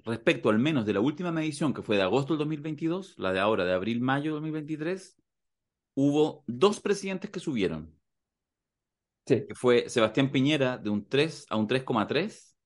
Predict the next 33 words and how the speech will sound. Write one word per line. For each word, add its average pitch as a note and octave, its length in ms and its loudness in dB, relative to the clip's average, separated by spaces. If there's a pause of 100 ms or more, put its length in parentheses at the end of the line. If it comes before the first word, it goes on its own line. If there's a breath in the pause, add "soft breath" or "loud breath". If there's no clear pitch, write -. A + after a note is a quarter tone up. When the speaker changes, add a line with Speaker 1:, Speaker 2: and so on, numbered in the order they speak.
(600)
Speaker 1:
y G#2 120 0
Lagos C#3 640 2 (120)
a G#2+ 80 0
un G#2 80 0
cuatro C3 200 2
coma B2 160 2
cinco, E2+ 520 -8
de G2+ 80 -10
un G#2+ 40 -6
cuatro G#2+ 220 -2
coma G2+ 160 -2
cuatro C3 220 0
a - 20 -2
un B2+ 60 0
Speaker 2:
Nos B2+ 100 2
quedamos D3+ 220 6
con D#3+ 160 4
las C#3 100 6
Speaker 1:
cuatro F3 80 4
coma G3+ 120 4
cinco. - 100 0
Speaker 2:
dos - 20 0
últimas G3+ 100 -2
mediciones, G3+ 520 -2
exacto. - 400 -12 (720)
Speaker 1:
Sí. - 140 -12
Speaker 2:
Exacto. - 420 -14 (720)
Exacto. - 480 -8 (560 soft breath)
Pero G3+ 160 4
lo A3 60 6
interesante A3+ 460 2
no A3+ 80 2
está, - 380 0